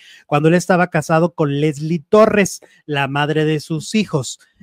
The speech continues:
La ex Miss Universo venezolana se desahogó en un podcast que se llama Chingonamente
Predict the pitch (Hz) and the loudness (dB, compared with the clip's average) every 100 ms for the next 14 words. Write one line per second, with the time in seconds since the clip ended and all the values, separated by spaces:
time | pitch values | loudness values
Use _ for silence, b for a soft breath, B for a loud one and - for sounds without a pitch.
0 | B - 170 170 - 226 - 254 247 233 | B 0 2 2 0 -4 0 -2 2 2
1 | 202 180 202 180 165 175 170 165 175 - | 2 2 0 2 2 2 2 2 0 2
2 | 156 147 151 143 147 147 175 190 180 180 | 0 0 0 0 2 4 4 2 2 -2
3 | 156 170 151 _ 165 190 - 160 135 131 | 0 0 0 _ -2 -2 -4 -8 -6 -8
4 | 131 131 139 156 160 175 - 151 147 165 | -10 -12 -4 -2 -2 -4 -8 -8 -2 -2
5 | 185 196 170 139 160 175 | 0 0 0 0 -2 -2